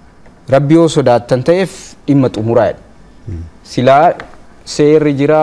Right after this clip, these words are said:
Speaker 1: hojmaan ni jira, kana osoo sodaattanidha. Kanaa ol akka ta'e argisiisa sadarkaa Rabbitti namni deemeera waan ta'eef.
Speaker 2: Hmm.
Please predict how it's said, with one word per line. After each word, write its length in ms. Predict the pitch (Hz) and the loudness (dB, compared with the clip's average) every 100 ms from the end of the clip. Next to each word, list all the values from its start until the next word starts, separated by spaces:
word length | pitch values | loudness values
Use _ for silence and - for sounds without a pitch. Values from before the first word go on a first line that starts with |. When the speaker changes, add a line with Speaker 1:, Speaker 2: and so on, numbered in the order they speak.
| 151 | 0
Speaker 1:
hojmaan 420 | 123 123 139 147 | -2 -2 -2 0
ni 100 | 143 | -2
jira, 320 | 135 147 143 | -2 0 0
kana 200 | 139 131 | -2 -2
osoo 220 | 131 165 | -2 -2
sodaattanidha. 680 | 175 156 131 113 123 127 95 120 - - | -2 0 0 0 -2 -2 -6 -10 -14 -8
Kanaa 260 | - 151 - | 0 2 2
ol 160 | - | 2
akka 180 | 127 160 | 0 0
ta'e 160 | 175 135 | 0 -2
argisiisa 480 | 110 110 120 107 | -2 -6 -6 -8
sadarkaa 440 | 117 120 120 - 135 | -6 -4 -4 0 0
Rabbitti 360 | 135 127 123 | 0 -2 -6
namni 260 | 127 131 117 | -4 -4 -2
deemeera 380 | 107 107 113 104 | -4 -4 -4 -4
waan 180 | 101 95 | -8 -10
ta'eef. 260 | - - - - - - | -16 -18 -20 -20 -16 -8
Speaker 2:
Hmm. 220 | 104 | -6